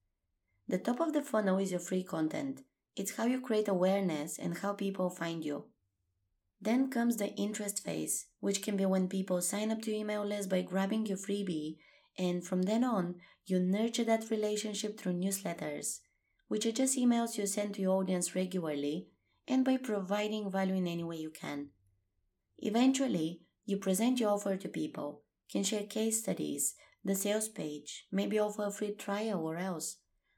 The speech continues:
This is the stage in which you create desire. And finally, there is action, the moment someone pays for your product. And this is the goal of your whole sales funnel,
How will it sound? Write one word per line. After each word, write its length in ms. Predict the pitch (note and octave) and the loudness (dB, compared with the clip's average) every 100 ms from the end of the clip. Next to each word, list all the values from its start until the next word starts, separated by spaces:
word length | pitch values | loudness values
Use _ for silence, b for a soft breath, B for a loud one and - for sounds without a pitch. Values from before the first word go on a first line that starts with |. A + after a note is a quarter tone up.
| _ | _
This 180 | G3 A3 | -2 0
is 140 | B3+ | 2
the 80 | B3 | 0
stage 380 | A#3+ G#3 G#3 G#3 | 0 0 0 0
in 100 | F3+ | 0
which 180 | F#3+ G3 | 0 -2
you 60 | |
create 320 | F#3+ - F3+ E3 | -6 -4 -4 -2
desire. 540 | D#3 E3 D#3 D3 D3 _ _ _ _ _ _ _ _ _ _ _ _ | -4 -4 -4 -6 -10 _ _ _ _ _ _ _ _ _ _ _ _
And 220 | G3+ F#3+ F3+ | 0 0 2
finally, 600 | F3+ F3 F#3 A#3 D4+ - _ - | 0 2 2 2 0 -4 _ -2
there 160 | G3 | 0
is 140 | F#3 F#3+ | 2 0
action, 580 | G3 - - D3+ D3 - _ _ | -2 -4 -6 -6 -8 -14 _ _
the 140 | F3+ F#3 | -2 0
moment 500 | F#3 A3 C4 C#4+ C4 | 2 4 6 4 4
someone 320 | A#3 A#3 A#3 | 2 2 2
pays 320 | G#3+ F#3 F#3 | 2 0 0
for 100 | - | -4
your 80 | E3+ | -6
product. 580 | - E2+ D#2+ - - - _ _ _ _ _ _ - | -4 -6 -6 -10 -16 -20 _ _ _ _ _ _ -2
And 140 | F#3+ | 0
this 180 | F#3 G#3+ | 0 0
is 120 | C4+ | 0
the 100 | B3 | 0
goal 240 | G3+ G#3 G#3 | 0 2 2
of 80 | F#3+ | 0
your 120 | E3+ | -2
whole 320 | - F#3 F#3 | 0 0 0
sales 360 | F#3 E3+ E3 - | -2 -4 -2 -4
funnel, 400 | D#3 D3 C#3+ | -4 -4 -6